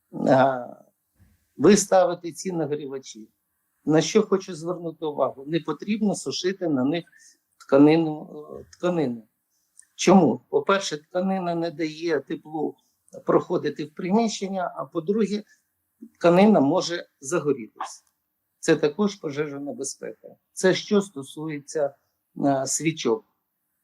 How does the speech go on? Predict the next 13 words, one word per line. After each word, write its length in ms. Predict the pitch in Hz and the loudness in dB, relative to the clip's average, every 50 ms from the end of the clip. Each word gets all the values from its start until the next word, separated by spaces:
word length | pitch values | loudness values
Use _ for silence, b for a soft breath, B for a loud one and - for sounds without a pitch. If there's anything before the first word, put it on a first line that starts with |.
| _ _ | _ _
Що 320 | _ - - - 202 208 202 | _ -8 2 6 6 6 6
стосується 800 | 202 - 214 196 196 - 226 220 214 208 196 - - 208 196 | 4 0 -2 -4 -2 0 0 2 2 2 0 -2 -4 -4 -4
різних 400 | 175 190 196 196 165 180 185 175 175 - | -4 -4 -6 -6 -6 -6 -6 -6 -8 -6
пальників, 640 | - 185 180 180 196 196 196 - - 226 226 226 226 - _ _ _ _ _ _ _ _ | -6 -6 -6 -6 -6 -8 -8 -6 -4 -2 -2 -2 -2 -6 _ _ _ _ _ _ _ _
ну, 520 | - 160 185 214 208 196 190 190 - - - - - _ _ _ _ _ _ _ _ _ _ _ _ | 0 2 4 4 4 2 2 -2 -4 -6 -10 -14 -20 _ _ _ _ _ _ _ _ _ _ _ _
можна, 600 | - - 160 196 226 220 220 190 196 185 180 180 | -4 2 6 6 6 6 4 2 0 0 0 -2
е, 120 | 175 170 - 160 151 143 131 143 - - _ | -2 -6 -10 -10 -8 -8 -8 -8 -10 -14 _
зігріватись 1080 | 147 131 139 170 151 151 156 165 160 180 190 185 180 185 175 156 - - - - - _ _ _ _ _ _ _ _ _ _ _ _ _ _ _ _ _ _ _ _ _ _ _ _ | -10 -2 0 0 0 2 0 2 4 6 6 6 4 0 -6 -10 -8 -10 -14 -16 -18 _ _ _ _ _ _ _ _ _ _ _ _ _ _ _ _ _ _ _ _ _ _ _ _
і 340 | - 175 175 175 175 175 160 | 0 2 2 2 2 0 -2
ві-, 280 | 147 165 165 170 160 135 | -4 -8 -8 -8 -8 -8
в 120 | - - | -10 -8
кухні 580 | _ - 202 208 196 - - 180 175 175 170 160 | _ 4 4 4 4 0 -4 -8 -8 -8 -8 -8
від 280 | 151 160 165 147 139 | -8 -8 -8 -8 -10